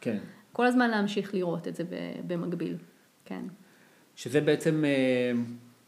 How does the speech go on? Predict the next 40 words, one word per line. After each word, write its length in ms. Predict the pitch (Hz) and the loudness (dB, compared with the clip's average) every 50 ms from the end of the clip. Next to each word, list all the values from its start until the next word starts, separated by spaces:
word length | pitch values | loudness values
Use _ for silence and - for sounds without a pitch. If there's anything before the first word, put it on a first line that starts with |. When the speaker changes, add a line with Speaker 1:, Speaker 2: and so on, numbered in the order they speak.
| _ _ _ _ _ _ _ _ _ - - - - - - - | _ _ _ _ _ _ _ _ _ -20 -20 -20 -20 -12 -8 -8
Speaker 1:
הזכרת 380 | 131 - - 135 131 131 131 | -6 -4 -2 0 0 0 0
לי 60 | 147 135 | -2 -4
שבעצם 480 | - 127 107 113 117 117 - 117 113 | -4 -4 -2 -2 -2 -4 -4 -6 -4
ה-, 720 | 107 104 101 101 104 101 101 104 104 104 104 104 104 101 98 - - - - - - - - - - - - _ - | -4 -4 -4 -4 -4 -4 -6 -6 -4 -4 -4 -4 -4 -4 -6 -8 -12 -16 -20 -20 -20 -20 -20 -20 -20 -20 -18 _ -8
בפועל 340 | 120 117 - 151 156 160 156 | -8 -2 2 4 6 6 6
את 100 | - 147 | 4 2
בעצם 220 | 143 143 - 156 | 0 -2 0 -2
מלמדת 300 | 139 120 117 135 139 143 | -2 0 0 0 -2 -2
אותם 280 | 147 - 143 135 127 127 - 123 120 | -4 -4 -2 -2 -4 -4 -6 -8 -10
את, 100 | 113 - - - _ - - - _ - - - _ _ - - - - - 131 | -10 -12 -16 -20 _ -20 -20 -20 _ -20 -20 -20 _ _ -20 -20 -16 -12 -6 -4
זה 80 | 131 131 | -4 -2
כמו 260 | - - 156 170 165 | 0 2 4 4 4
קורס 320 | 165 - 190 185 214 190 190 | 6 6 8 8 8 6 4
ביצירת 420 | 160 156 143 - 147 131 131 131 | 2 2 2 2 2 0 0 0
מציאות, 400 | 131 131 - 156 143 104 98 - | -2 -2 2 2 2 2 2 2
או 60 | 233 | 2
שזה 100 | 240 135 | 2 4
Speaker 2:
נכון. 140 | 117 131 127 | 4 4 4
Speaker 1:
לא 140 | 135 139 135 | 4 4 2
מ-, 100 | 147 165 156 - | 0 -2 -2 -2
זה 100 | - 135 | -2 0
לא 220 | 135 139 143 139 - | 2 2 2 0 0
כמו, 140 | - 196 226 | 0 0 2
זה 120 | 196 170 156 | 2 2 2
ממש 480 | 160 156 170 147 131 - - - - | 4 4 4 4 2 0 -2 -4 0
Speaker 2:
זה 140 | 254 208 247 | 2 4 6
Speaker 1:
קורס 180 | 240 - - - | 8 8 8 8
Speaker 2:
ממש. 300 | - - 180 175 165 175 | 6 4 4 2 2 0
Speaker 1:
יצירת 320 | 156 151 - 165 151 151 | 0 0 2 0 0 0
מציאות, 300 | 147 143 - 185 202 214 | 0 0 2 4 4 4
פשוט 180 | 220 170 196 170 | 4 4 4 4
על 120 | 185 165 160 | 6 6 4
Speaker 2:
נכון. 140 | 156 151 131 | 4 2 0
Speaker 1:
תחום 320 | - - - 156 156 156 | -2 0 2 2 4 4
הזוגיות. 720 | 143 139 139 139 135 127 123 131 131 127 120 110 104 - - | 2 2 0 0 -2 -2 -2 -2 0 0 0 0 0 0 -2
Speaker 2:
נכון, 280 | 226 - - 202 - | -2 0 0 0 -2
עכשיו 280 | - - - 226 196 190 | -2 -2 0 0 0 2
אני 120 | 175 208 | 2 2
Speaker 1:
של-, 60 | 202 190 | 2 2
Speaker 2:
גם, 80 | 185 | 2